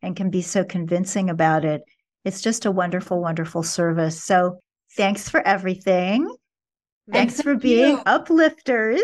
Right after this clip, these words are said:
Speaker 2: Thank
Speaker 3: No, but thank
Speaker 2: you.
Speaker 3: you too, because you've been around a long time,
Speaker 2: Yes.
Speaker 3: just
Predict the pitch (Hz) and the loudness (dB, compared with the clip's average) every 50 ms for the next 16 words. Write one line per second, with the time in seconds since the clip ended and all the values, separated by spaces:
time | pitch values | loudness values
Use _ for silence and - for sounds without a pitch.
0 | 554 - 240 226 202 180 170 311 302 294 285 285 - - 302 311 320 320 330 - | -2 -4 -6 -10 -10 -10 -6 -4 -2 0 0 0 -2 0 -2 -2 -2 -2 -4 -2
1 | 294 320 302 311 - - 330 349 320 269 214 226 220 - 240 233 220 233 233 262 | 0 0 0 0 -2 -4 -2 0 0 0 0 -2 -2 -2 -2 -2 -2 -4 -4 -4
2 | 285 277 277 254 240 240 220 214 214 202 202 196 196 196 202 202 - - 156 156 | -4 -2 -2 -2 0 0 0 0 0 2 2 0 -2 -4 -8 -12 -12 -8 -6 -4
3 | 175 180 175 175 180 190 196 202 208 254 339 349 339 349 349 320 320 - - 269 | -4 -2 -2 -4 -2 -2 0 2 2 2 2 2 0 -2 -6 -8 -10 -10 -8 -6
4 | 302 302 349 359 370 349 311 277 247 233 220 - - 240 247 - - - | -4 -2 -2 -2 -2 -2 -2 -2 -2 -2 -2 -4 -4 -4 -6 -6 -10 -10